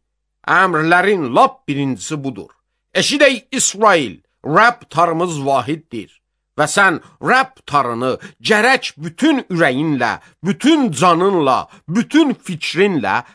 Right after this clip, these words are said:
və bütün qüvvətinlə sevəsən." İkinci əmr budur. Sən gərək qonşunu da özün kimi sevəsən. Bunlardan böyük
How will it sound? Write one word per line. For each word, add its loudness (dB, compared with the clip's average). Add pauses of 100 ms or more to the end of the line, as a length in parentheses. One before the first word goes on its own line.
(100)
və 0
bütün -2
qüvvətinlə -4 (180)
sevəsən." -6 (1120)
İkinci -2
əmr 0
budur. -4 (340)
Sən 0
gərək 0
qonşunu 2
da -2 (280)
özün 4
kimi -10
sevəsən. -14 (880)
Bunlardan -2
böyük -2